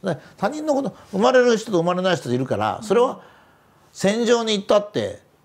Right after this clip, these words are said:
せ-、兵隊で、あの、相手を殺せる人もいれば、殺したくなって自分が死ぬ人もいるじゃないですか。それは結果なんですよね。だからやっぱり、あー、集団としてやるべきことはね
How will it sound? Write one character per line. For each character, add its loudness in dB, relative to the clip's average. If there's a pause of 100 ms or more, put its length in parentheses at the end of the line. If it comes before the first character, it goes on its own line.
(220)
せ-、 -8
兵 2
隊 0
で、 -4 (580)
あ -4
の、 -2
相 2
手 4
を 4
殺 2
せ 2
る 0
人 -2
も 0
い 2
れ 2
ば、 2
殺 2
し -6
た -2
く 0
な 0
っ -2
て -8
自 -4
分 -2
が 0
死 -6
ぬ 0
人 -4
も -2
い 0
る -2
じ -4
ゃ -4
な -6
い -6
で -12
す -18
か。 -12
そ -6
れ 4
は 0
結 -4
果 -4
な -8
ん -6
で -8
す -18
よ -16
ね。 -6 (320)
だ -6
か -2
ら 0
や -2
っ -12
ぱ -2
り、 -4 (680)
あ -6 (100)
ー、 -18
集 0
団 -4
と -6
し -8
て -2
や 0
る -2
べ -4
き -8
こ -6
と -6
は -10
ね -14